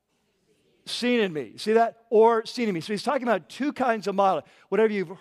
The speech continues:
heard from me, received from me," uh, kind of that's teaching. "Whatever you've seen in my life, the way I've lived my life," he says, "put into practice, and <clears throat> the God of peace will be" what? "With you." He says, "Okay, so, so here's how it works. I've given you a lot of teaching on the Christian life,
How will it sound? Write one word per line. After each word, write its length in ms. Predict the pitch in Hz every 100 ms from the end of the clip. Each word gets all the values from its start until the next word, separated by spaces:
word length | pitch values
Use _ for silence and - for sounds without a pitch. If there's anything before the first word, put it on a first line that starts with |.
| -
heard 280 | 226 269 202
from 220 | 220 185
me, 160 | 185
received 560 | 175 170 - - 240 233
from 260 | 196 175 160
me," 320 | 151 143 143 _ _ -
uh, 140 | 180 180
kind 140 | 185
of 60 | 180
that's 220 | 175 -
teaching. 580 | - 240 - 165 143 127 _ _
"Whatever 200 | 202 214
you've 180 | 196 165
seen 460 | - - 240 247 226
in 220 | 214 185
my 300 | 185 180 165
life, 760 | 156 196 214 185 151 131 - _ -
the 80 | 185
way 160 | 185
I've 80 | 156
lived 140 | 175
my 120 | 175 160
life," 300 | 147 135 131 _ _ -
he 100 | 196
says, 260 | - 185
"put 280 | - - 233
into 180 | 269 254
practice, 640 | 180 170 165 - 170 160 - _ _ _
and 300 | 202 202 196 -
<clears throat> 80 | -
the 380 | 302 240 196 185
God 340 | 196 202 262
of 140 | 247 -
peace 440 | 240 214 196 -
will 200 | 202 202
be" 180 | 196 202
what? 280 | 208 156 - _ _ _ _ _ _ _ -
"With 200 | 277 277
you." 220 | 202 127 _ _ _ -
He 60 | 208
says, 160 | 226
"Okay, 180 | 226 226
so, 180 | - 233
so 140 | 214
here's 260 | 208 247 285
how 160 | 247 247
it 60 |
works. 260 | 190 196 -
I've 100 | 196
given 160 | 196 196
you 60 |
a 20 | 202
lot 180 | 220 254
of 60 |
teaching 300 | - 220 220
on 80 | 202
the 60 | 165
Christian 260 | 220 -
life, 200 | 180 175